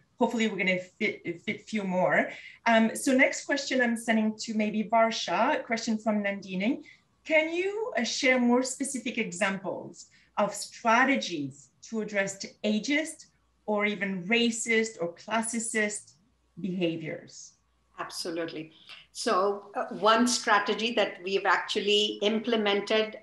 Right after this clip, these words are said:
Speaker 2: to very good practice use in the region of Peel. So let me, let me pull that one up. We have created a community collaborative that is meeting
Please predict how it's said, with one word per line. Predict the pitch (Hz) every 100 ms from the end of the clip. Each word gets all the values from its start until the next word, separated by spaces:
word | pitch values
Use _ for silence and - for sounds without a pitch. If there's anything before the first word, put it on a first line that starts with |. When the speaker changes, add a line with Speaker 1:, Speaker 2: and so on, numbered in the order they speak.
| _ -
Speaker 2:
to | - 160 135 -
very | 196 202 240
good | 185 214 - - -
practice | 214 180 - 208 208 - -
use | 190 214 233 247 - -
in | 208 208 196
the | 185
region | 180 196 160 190
of | 180 -
Peel. | 190 175 208 294 - - -
So | - 196
let | 196 220 262
me, | 254 - -
let | 196 220
me | 226 220
pull | 220 208
that | 208 185 185
one | 185 175
up. | 160 156 - - - - _
We | 175 196 262 311 311 -
have | 220 214 -
created | - 202 196 185 175 175 160 151 156
a |
community | - 214 202 220 240 247 247 247 240
collaborative | - 190 175 170 156 180 - 196 233 - - - - - -
that | 196 190 190 - -
is | 185 180 180 170 - - -
meeting | 190 202 220 214 220 220 269 -